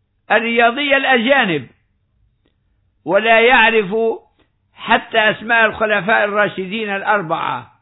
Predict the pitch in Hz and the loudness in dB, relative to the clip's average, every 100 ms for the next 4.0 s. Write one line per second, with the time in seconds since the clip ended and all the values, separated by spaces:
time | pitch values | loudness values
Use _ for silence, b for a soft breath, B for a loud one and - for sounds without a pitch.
0 | _ _ _ _ _ _ _ _ _ _ | _ _ _ _ _ _ _ _ _ _
1 | _ _ - 185 202 185 233 226 220 214 | _ _ -8 -2 -2 0 -2 0 2 2
2 | 214 - 247 226 226 220 220 220 220 226 | -2 -2 -4 -4 -4 -4 -4 -4 0 0
3 | 208 185 208 214 202 196 208 226 170 123 | 0 -2 -4 -4 -4 -4 -4 -6 -6 -8